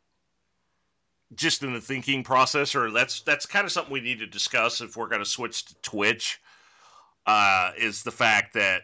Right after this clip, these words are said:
that what are we gonna put in the background? And it could change week to week,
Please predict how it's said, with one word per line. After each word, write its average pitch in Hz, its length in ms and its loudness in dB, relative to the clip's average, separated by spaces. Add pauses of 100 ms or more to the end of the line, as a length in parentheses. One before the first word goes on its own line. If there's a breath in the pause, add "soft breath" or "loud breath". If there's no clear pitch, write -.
(120)
that 92 160 -6 (260)
what 123 180 2
are 120 80 2
we 117 140 -4
gonna 107 160 2
put 120 180 -4
in - 60 -12
the 98 40 -10
background? 110 380 0
And 254 100 2
it 330 120 0
could 220 120 -4
change 165 440 0
week 110 220 -6
to 82 60 -20
week, 120 320 -4